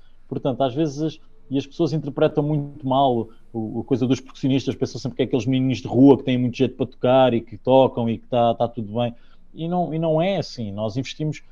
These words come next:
tanto ou mais dinheiro que qualquer outro músico em equipamento, em estudos, em, é, de certo que carregamos, por vezes carregamos muito mais que um baterista, não tenho dúvidas nenhumas.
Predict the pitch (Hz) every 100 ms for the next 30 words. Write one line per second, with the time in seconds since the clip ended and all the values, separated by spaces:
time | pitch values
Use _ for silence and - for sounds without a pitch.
0 | - - 156 170 170 151 151 117 139 139
1 | 135 - - 135 131 131 127 131 127 110
2 | 131 127 143 139 139 156 175 - - -
3 | - - - 135 139 - - 165 175 -
4 | - - - 139 139 135 135 135 131 131
5 | - - - 139 139 139 123 131 - 160
6 | 131 - 135 - 143 117 135 135 127 -
7 | - 127 156 139 - 131 131 123 131 151
8 | 131 131 - 131 120 120 107 101 - 104
9 | 123 113 113 107 123 113 113 110 113 110
10 | 107 107 104 123